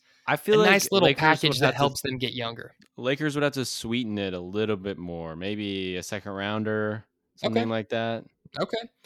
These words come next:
Speaker 2: We
Speaker 1: I'm,
Speaker 2: got a
Speaker 1: I'm with
Speaker 2: plausible on
Speaker 1: that.
Speaker 2: this one, though. Okay.
Speaker 1: Yes, I like this. I don't think Lowry's gonna get, you know, thirty million
Speaker 2: No,
Speaker 1: like
Speaker 2: but
Speaker 1: he
Speaker 2: they could
Speaker 1: might
Speaker 2: give him
Speaker 1: want.
Speaker 2: twenty-five
Speaker 1: Close
Speaker 2: and make
Speaker 1: to
Speaker 2: the
Speaker 1: it.
Speaker 2: money match up here.
Speaker 1: Yeah.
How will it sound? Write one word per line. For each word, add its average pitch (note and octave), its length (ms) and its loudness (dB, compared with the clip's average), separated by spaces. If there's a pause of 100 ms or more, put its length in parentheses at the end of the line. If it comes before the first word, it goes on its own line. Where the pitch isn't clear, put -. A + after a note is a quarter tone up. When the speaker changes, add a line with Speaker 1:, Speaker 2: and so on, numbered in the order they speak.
(160)
Speaker 2:
We D3 80 6
Speaker 1:
I'm, D#3 60 10
Speaker 2:
got F#3 100 10
a C#3 40 4
Speaker 1:
I'm C#3+ 120 8
with F#3+ 300 8
Speaker 2:
plausible D3 80 6
on C3 200 6
Speaker 1:
that. B2 60 -4
Speaker 2:
this - 160 -4
one, A#2 140 -8
though. A2 100 -10 (100)
Okay. F#3+ 180 6
Speaker 1:
Yes, G2+ 300 2
I C3+ 140 2
like D#3 300 4
this. D3+ 320 0 (240)
I C3+ 100 4
don't D#3 160 4
think D#3+ 140 2
Lowry's C#3 560 4
gonna C3 260 0
get, B2 500 0 (480)
you A#2 120 0
know, A#2 160 4
thirty B2+ 400 4
million B2 720 4 (480)
Speaker 2:
No, - 60 6
Speaker 1:
like C3+ 80 4
Speaker 2:
but C#3+ 80 0
Speaker 1:
he - 20 2
Speaker 2:
they E3+ 120 6
could A3+ 100 6
Speaker 1:
might A3 80 4
Speaker 2:
give E3+ 140 6
him E3 180 8
Speaker 1:
want. B2+ 200 0 (260)
Speaker 2:
twenty-five D3 640 4
Speaker 1:
Close C#3 180 8
Speaker 2:
and C3 80 -2
make C3 80 6
Speaker 1:
to C3 120 8
Speaker 2:
the C3 100 8
Speaker 1:
it. B2+ 40 4
Speaker 2:
money B2 220 2
match A#2+ 340 -4
up A#2 180 -8
here. A#2+ 300 -6 (220)
Speaker 1:
Yeah. F#2 460 0